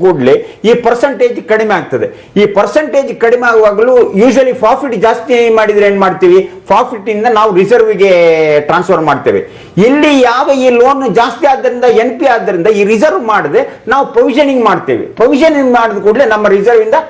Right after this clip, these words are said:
ಕಡಿಮೆ ಆಗ್ತದೆ. ಈ ರಿಸರ್ವ್ ಅನ್ನು ರೀಬೂಟ್ ಮಾಡ್ಲಿಕ್ಕೆ ಇಪ್ಪತ್ತೈದು ಸಾವಿರ ಕೋಟಿ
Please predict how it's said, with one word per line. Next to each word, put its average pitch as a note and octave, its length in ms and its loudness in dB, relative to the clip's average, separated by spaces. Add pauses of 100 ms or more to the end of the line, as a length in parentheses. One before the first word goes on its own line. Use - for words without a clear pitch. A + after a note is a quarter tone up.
(540)
ಕಡಿಮೆ B3+ 300 0
ಆಗ್ತದೆ. F3 540 -6
ಈ A#3 100 4
ರಿಸರ್ವ್ C4 440 2
ಅನ್ನು B3 460 2
ರೀಬೂಟ್ A3+ 640 2
ಮಾಡ್ಲಿಕ್ಕೆ D#3+ 680 -2
ಇಪ್ಪತ್ತೈದು B3+ 720 -2
ಸಾವಿರ A#3 400 2
ಕೋಟಿ A3 540 0